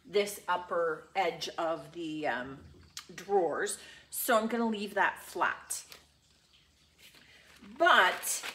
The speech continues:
the edges here, I don't wanna leave them flat, right? Nice and straight, because it's gonna be, it's just gonna look pieced right in there. And I want it to look a little bit more organic. I want it to fit into the piece a little bit more. So I'm going to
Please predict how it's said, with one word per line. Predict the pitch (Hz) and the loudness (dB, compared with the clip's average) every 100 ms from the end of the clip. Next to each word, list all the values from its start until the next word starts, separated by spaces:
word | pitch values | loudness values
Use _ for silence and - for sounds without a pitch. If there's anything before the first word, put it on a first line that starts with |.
| - - - - - _ | -12 -18 -20 -20 -20 _
the | 240 262 - - | -6 -6 -6 -2
edges | 339 392 262 240 208 - | 0 0 0 0 0 -2
here, | - 190 180 180 | -6 -4 -2 -2
I | 233 | -4
don't | - 320 381 | -4 -4 -4
wanna | 294 294 240 | -4 -2 -2
leave | 202 202 208 175 | -2 -6 -8 -4
them | 175 180 202 | 2 2 2
flat, | 196 - - 170 165 123 - - - - _ _ _ - | -6 -12 -10 -2 0 0 -4 -10 -12 -18 _ _ _ -4
right? | 202 226 220 - | 0 0 -2 -10
Nice | 196 190 185 190 | -6 -6 -4 -6
and | 170 | -6
straight, | - - 202 165 - | -6 -2 0 -2 -6
because | 220 - 214 | -10 -8 -8
it's | 208 - | -8 -4
gonna | 220 | -4
be, | 190 180 165 - - - _ _ _ _ _ _ _ _ _ - | -4 -12 -14 -16 -20 -20 _ _ _ _ _ _ _ _ _ -10
it's | 254 - | -6 -2
just | 233 - | 0 0
gonna | 220 196 | 0 4
look | 190 190 - - - | 2 2 -8 -14 -6
pieced | - 262 160 - - | -2 -2 -4 -8 -2
right | 185 180 175 | 2 2 2
in | 196 180 | -2 -2
there. | 165 151 147 | -2 0 -2
And | 208 | -2
I | 214 | -2
want | 240 294 269 | 2 2 2
it | 226 | -2
to | 202 | -4
look | 185 | -4
a | 208 | -4
little | 185 | -2
bit | 180 185 | -4 -6
more | 190 | -6
organic. | 170 156 160 127 - | -6 -8 -8 -8 -8
I | |
want | 170 175 180 | -6 -6 -6
it | - | -8
to | 180 | -12
fit | - 175 | -6 -6
into | 170 170 - | -6 -8 -10
the | 151 | -10
piece | 180 160 | -12 -8
a | 170 | -6
little | 160 | -2
bit | 160 185 | -4 -4
more. | 180 151 | -8 -8
So | - 170 - | -8 -8 -6
I'm | 240 349 | -6 -2
going | 247 220 208 | -2 -2 -6
to | 214 | -10